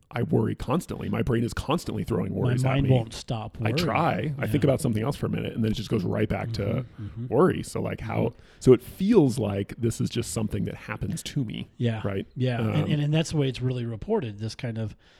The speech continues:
Speaker 2: "Man, this just happens. I can't stop it. I, I can't do anything about it." And this is frantic kind of, "Help me make this stop
Speaker 1: Mm-hmm.
Speaker 2: and go away." Yeah.
Speaker 1: Now, I think, so I agree with you that you can,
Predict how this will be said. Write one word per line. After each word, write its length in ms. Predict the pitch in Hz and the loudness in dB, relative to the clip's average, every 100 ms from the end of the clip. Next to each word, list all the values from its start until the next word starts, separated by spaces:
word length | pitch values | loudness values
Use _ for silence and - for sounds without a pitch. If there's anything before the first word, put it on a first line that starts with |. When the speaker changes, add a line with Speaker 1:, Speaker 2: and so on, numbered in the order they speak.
| - - - | -20 -20 -8
Speaker 2:
"Man, 460 | 123 135 127 113 120 | -2 0 -2 -6 -8
this 220 | 120 139 | -2 -2
just 240 | - 120 - | -2 -8 -6
happens. 560 | 92 123 143 123 104 | -8 -4 -2 -4 -6
I 120 | 107 131 | -6 -6
can't 380 | - 120 113 _ | -6 -10 -10 _
stop 480 | - - - 120 135 | -20 -16 -10 -10 -8
it. 80 | 139 | -8
I, 160 | 123 123 160 | -8 -12 -14
I 80 | |
can't 320 | 131 - 120 110 | -14 -12 -14 -12
do 160 | 110 120 | -14 -8
anything 400 | 151 165 127 123 | -6 -6 -6 -10
about 420 | 107 107 113 123 | -10 -8 -6 -6
it." 160 | 117 139 | -6 -10
And 140 | 113 | -8
this 160 | 110 120 | -8 -10
is 140 | 107 | -12
frantic 580 | - 120 127 135 127 - | -12 -8 -8 -8 -10 -12
kind 240 | 131 117 | -10 -8
of, 180 | 107 104 _ - - _ | -8 -10 _ -20 -20 _
"Help 320 | - 135 139 - | -4 -4 -4 -4
me 240 | 123 120 | -2 -2
make 280 | 117 117 - | -4 -6 -6
this 180 | 131 - | -10 -10
stop 520 | - 117 117 - - - | -10 -10 -10 -12 -10 4
Speaker 1:
Mm-hmm. 240 | - 101 101 | 6 8 6
Speaker 2:
and 120 | - | 4
go 120 | 117 | 2
away." 520 | 104 104 107 110 110 - _ | -6 -6 -8 -12 -18 -20 _
Yeah. 300 | 120 101 120 135 - - - - - - | -10 -10 -12 -20 -20 -20 -20 -20 -8 -2
Speaker 1:
Now, 120 | 247 | 0
I 140 | 151 | 0
think, 340 | - 381 - - _ _ - | 0 0 0 -4 _ _ -6
so 160 | - 147 | 2 4
I 140 | 131 | 4
agree 280 | 196 202 147 | -2 2 4
with 180 | 147 113 | 4 4
you 120 | 107 | 0
that 180 | - - | -2 -4
you 80 | 117 | -6
can, 600 | - - 135 127 127 | -4 -4 -2 0 -2